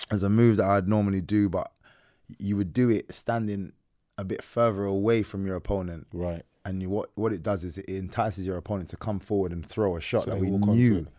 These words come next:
Speaker 1: But they, he has to, in order to him to, to, it's a leg kick, but in order for him to throw it at this point, he has to step to do it.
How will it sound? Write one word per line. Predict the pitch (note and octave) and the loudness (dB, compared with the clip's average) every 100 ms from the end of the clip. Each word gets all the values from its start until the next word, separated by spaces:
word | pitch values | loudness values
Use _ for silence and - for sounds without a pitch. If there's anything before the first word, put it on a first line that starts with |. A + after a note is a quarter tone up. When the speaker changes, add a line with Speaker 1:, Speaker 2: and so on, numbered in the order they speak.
| - | -8
Speaker 1:
But | G2 | -2
they, | G2+ G2 F2 - _ _ _ _ | 2 2 0 -12 _ _ _ _
he | - G#2+ | -4 4
has | B2+ B2+ | 4 4
to, | - A#2 A2 G2+ F#2+ _ _ _ _ _ _ | 2 4 4 0 -4 _ _ _ _ _ _
in | G#2+ | 2
order | B2 B2 | 6 6
to | A2+ A2+ | 4 2
him | A2 | 0
to, | - - | -4 -12
to, | - - - | -14 -12 -6
it's | G2 | 0
a | G2+ | 4
leg | A2 B2+ - | 6 6 4
kick, | G2+ - - | -4 -6 -6
but | F#2+ | -2
in | G#2 | 2
order | B2 A#2 | 4 2
for | - | 2
him | A2 | 0
to | G2 F#2 | 0 -4
throw | - A#2 F#2+ | 2 4 4
it | F#2+ - _ _ _ _ - | 0 -6 _ _ _ _ -8
at | G2 F2 | -6 -4
this | G2+ | -6
point, | - A#2 F2+ | -4 -4 -2
he | F2+ | -2
has | F2+ A2 | 0 0
to | - G2+ | 0 -4
step | - - - C#3 - - - | -4 -10 2 4 2 -4 -8
to | F#2+ | 0
do | A#2 A2+ | 4 4
it. | - | 4